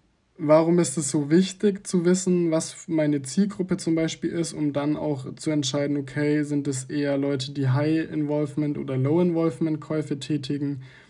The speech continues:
Es kommt ungefähr nur zwei Prozent der Werbung überhaupt beim Endkonsumenten an.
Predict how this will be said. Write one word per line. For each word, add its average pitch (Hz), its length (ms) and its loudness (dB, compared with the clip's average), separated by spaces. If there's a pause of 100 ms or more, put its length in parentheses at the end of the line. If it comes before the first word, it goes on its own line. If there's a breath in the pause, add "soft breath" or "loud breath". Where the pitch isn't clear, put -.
(1300 loud breath)
Es 139 400 -4 (240)
kommt 165 380 2
ungefähr 170 440 2
nur 156 200 2
zwei 151 260 0
Prozent 151 520 -2
der 147 140 -4
Werbung 147 380 -2
überhaupt 147 520 -4
beim 143 440 -2 (300)
Endkonsumenten 143 960 0
an. 165 400 -2